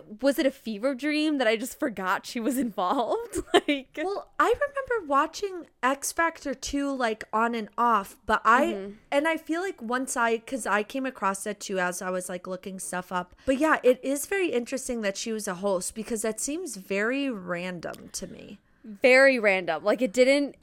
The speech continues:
Speaker 1: I feel like it just, like, didn't fit what she was going for, you know?
Speaker 2: No. And I, and I assume that's probably why she didn't do it for more than, like, a season, but
Speaker 1: Yeah.
Speaker 2: it just,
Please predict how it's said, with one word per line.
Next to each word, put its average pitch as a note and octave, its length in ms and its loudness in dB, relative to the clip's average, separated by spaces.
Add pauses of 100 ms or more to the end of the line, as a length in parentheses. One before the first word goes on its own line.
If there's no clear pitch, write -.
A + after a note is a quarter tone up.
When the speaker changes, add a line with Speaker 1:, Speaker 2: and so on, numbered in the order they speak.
Speaker 1:
I - 100 0
feel D#4 220 2
like E4 160 2
it B3 80 -4
just, A#3 140 -6
like, F#3 180 -2
didn't G3+ 380 -4 (560)
fit D#3+ 380 2 (600)
what A#3+ 180 -4
she - 180 -8
was A#3+ 160 -6
going C4+ 320 0
for, C#4 640 -4
you C4 180 -6
know? D#4 200 0
Speaker 2:
No. G3+ 680 -4
And B3 160 2
I, C4 200 6 (120)
and B3 160 -2
I A#3+ 40 4
assume A#3+ 360 0
that's G#3+ 220 -2
probably G3+ 340 -4
why F3 240 -2
she F#3 240 -6
didn't F#3 240 -6
do F#3 140 -2
it E3+ 120 -2
for G3+ 180 -10
more F3 240 -6
than, F3+ 300 -6
like, F3 340 -10
a G3+ 120 -6
season, G3+ 560 -6
but G#3+ 200 0
Speaker 1:
Yeah. - 120 4
Speaker 2:
it - 80 -4
just, C#4 240 0